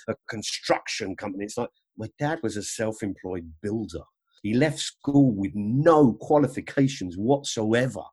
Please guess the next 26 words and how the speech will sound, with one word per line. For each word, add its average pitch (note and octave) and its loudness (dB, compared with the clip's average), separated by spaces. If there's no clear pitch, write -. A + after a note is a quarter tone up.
and A#2+ 0
went B2+ 0
and B2 0
did B2 2
an B2 2
apprenticeship B2 -2
in A2+ -4
carpentry A2+ -2
and G2 -4
joinery. A2 -2
My A#2+ 0
mum C3+ 2
was A2 2
a A#2 -2
midwife. C3+ 0
So D3 2
my C3+ 4
dad, B2 4
who B2+ -2
comes D#3+ -2
from D3 4
that B2 4
background, F2+ -4
he, D3 4
<laughs> - -8
he B3 6